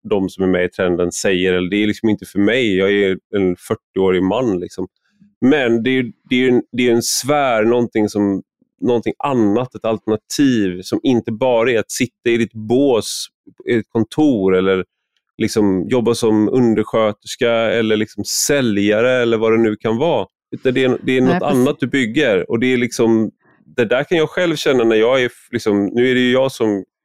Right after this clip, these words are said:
Speaker 1: jobbar, eh, mest i förvärvsarbetare i min familj, eh, sen några år, och då är det så här, jag saknar ju,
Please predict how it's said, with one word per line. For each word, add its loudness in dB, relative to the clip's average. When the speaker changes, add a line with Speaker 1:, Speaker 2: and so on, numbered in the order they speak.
Speaker 1:
jobbar, 0
eh, 2
mest -2
i -2
förvärvsarbetare -2
i -2
min 0
familj, -2
eh, 0
sen 0
några 0
år, -2
och -4
då 2
är 2
det -2
så -4
här, 0
jag -2
saknar -2
ju, 0